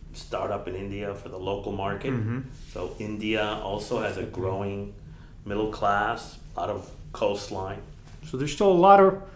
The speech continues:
Speaker 2: lot of room for
Speaker 1: Yeah,
Speaker 2: expansion
Speaker 1: a lot of room for
Speaker 2: out there.
Speaker 1: expansion. Uh, I think South America is an underpenetrated, um, underpenetrated source market that is close to, uh, the Caribbean. The Caribbean is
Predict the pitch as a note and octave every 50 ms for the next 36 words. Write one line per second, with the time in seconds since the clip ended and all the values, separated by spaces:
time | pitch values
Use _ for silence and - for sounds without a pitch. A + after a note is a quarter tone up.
0 | - - - - C#3+ E3+ G#3 G#3 F#3+ F3+ G3+ G#3 G#3+ G3+ - - F#3 F3 D3+ D3+
1 | F3 F#3 G3 G3 - - - - G3+ F3+ F3+ F3 - - - - - - G#2+ G#2+
2 | G#2 G2 F#2+ F#2 - - F2+ E2+ E2 - - - F2 F2 F2+ F2+ F2+ F2+ F#2+ F#2+
3 | F#2+ G2+ - A2+ G#2 G2+ F#2 - - A#2+ A2 G#2+ G#2 - A2 G2 G2+ G2+ G#2 G#2+
4 | A2 A2 A2 C3 B2+ - C3+ A#2+ - G2 G2 - - G#2+ G#2+ G#2+ G#2 G#2+ G#2 G2+
5 | - - - G#2+ G2+ G2+ G2 - - - G2+ G2+ G3 G3 G3 - - - - -
6 | - - - - - - - - - - - - - - - - G2 F#2+ F#2+ F#2+
7 | F#2+ F#2 F#2 F#2 F2+ E2+ - - - - - - G2+ G#2 G2+ G#2 G2+ - - G#2+
8 | G2+ G2+ G2 - - G2+ G2+ G2 G2+ G2+ - - - G#2+ G#2 G2+ F#2+ - - G#2
9 | G2+ G2+ G2+ G2+ - - - G2+ G2+ F#2+ F2+ F2+ - - - - - G#2 G2 G2
10 | F#2+ - - - - G2+ G2 F#2+ F#2+ F#2 F#2 F2+ F2 - - - - - - -
11 | - - - - - F#2+ F2+ F2+ F2 - - - A2 G2 F#2 F#2 G2 G#2 G#2 A#2+
12 | D#3+ E3+ D#3 C3 - - - - - - G2 F#2+ F#2+ G2+ G2 F#2+ G2 F#2+ F#2 F#2
13 | F2+ F2+ F2+ - -